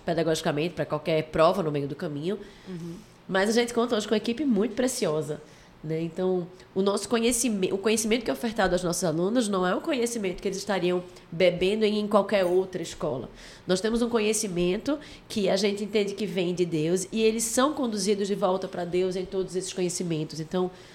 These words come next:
Speaker 1: nas nossas aulas de ciências, por exemplo, apesar deles entenderem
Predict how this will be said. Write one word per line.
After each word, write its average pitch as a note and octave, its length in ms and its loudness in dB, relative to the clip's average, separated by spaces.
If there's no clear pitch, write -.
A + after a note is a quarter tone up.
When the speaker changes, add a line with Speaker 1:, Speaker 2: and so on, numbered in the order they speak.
Speaker 1:
nas G3+ 220 4
nossas A3 320 2
aulas A3+ 300 4
de F#3 400 -4
ciências, F#3 580 0
por - 140 -6
exemplo, F#3+ 260 -4
apesar G3+ 240 -2
deles G#3+ 220 2
entenderem F3 580 0